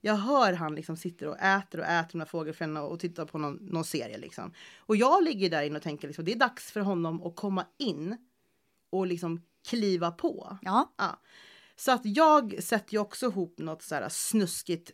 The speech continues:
Speaker 1: S M S om hur, liksom, hur kåt jag är, hur blöt jag är, vad jag vill att han ska, liksom, göra. Jag skrev att du ska komma in i sovrummet nu,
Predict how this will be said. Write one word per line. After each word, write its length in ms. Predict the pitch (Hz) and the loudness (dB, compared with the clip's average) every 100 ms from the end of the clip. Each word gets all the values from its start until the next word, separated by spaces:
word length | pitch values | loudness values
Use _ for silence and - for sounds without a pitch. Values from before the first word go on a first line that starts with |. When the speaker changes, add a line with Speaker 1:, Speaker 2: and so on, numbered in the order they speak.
| - | -4
Speaker 1:
S 240 | 165 - | -4 0
M 100 | 175 | 0
S 300 | 151 - - | 0 -4 -6
om 180 | 165 160 | -4 -2
hur, 340 | 160 165 156 | -2 0 0
liksom, 320 | 151 151 156 156 _ | -2 -4 -6 -10 _
hur 120 | 175 | -10
kåt 440 | 175 226 220 202 - | -6 -2 0 -2 -2
jag 160 | 208 | 0
är, 240 | 196 196 196 - _ | 2 2 -2 -10 _
hur 120 | 185 | -8
blöt 480 | 160 190 208 208 - - | -2 0 2 2 -2 0
jag 120 | 190 | 2
är, 260 | 190 185 - _ | 2 0 -6 _
vad 120 | 196 | 0
jag 60 | 196 | 2
vill 220 | 202 190 | 2 2
att 120 | 185 | 2
han 180 | 185 175 | 0 -2
ska, 160 | 175 | 0
liksom, 220 | 180 175 180 | -2 0 2
göra. 500 | 214 202 214 214 160 - | 4 4 6 4 2 -4
Jag 140 | 208 208 | -4 0
skrev 240 | 254 247 | 4 4
att 120 | 240 - - _ | 2 -2 -20 _
du 280 | 180 233 294 | -4 0 2
ska 120 | 294 | 0
komma 240 | - 262 254 | 0 2 2
in 340 | 277 277 285 | 0 -2 0
i 100 | 226 | -2
sovrummet 460 | 214 185 170 170 175 | -2 -2 0 -2 0
nu, 480 | 185 202 151 143 | 2 2 2 -2